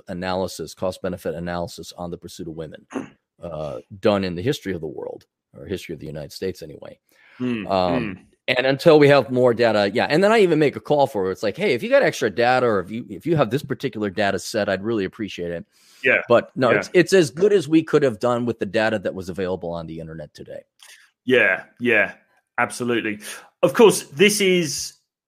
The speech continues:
Speaker 2: all U S data, isn't it? So I, I don't imagine for a second that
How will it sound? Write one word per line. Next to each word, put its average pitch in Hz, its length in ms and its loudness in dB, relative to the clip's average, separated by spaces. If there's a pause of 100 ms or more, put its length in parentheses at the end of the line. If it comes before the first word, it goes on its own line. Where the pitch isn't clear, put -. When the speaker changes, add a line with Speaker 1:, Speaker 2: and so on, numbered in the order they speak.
(360)
Speaker 2:
all 180 160 6
U 151 280 2
S 135 160 -2
data, 110 360 -4
isn't 104 220 -8
it? - 100 -14
So 143 280 2
I, 175 300 6
I - 20 4
don't 165 280 4
imagine 135 320 -2
for 127 140 -6
a 113 60 -4
second 101 580 -4
that 120 220 -2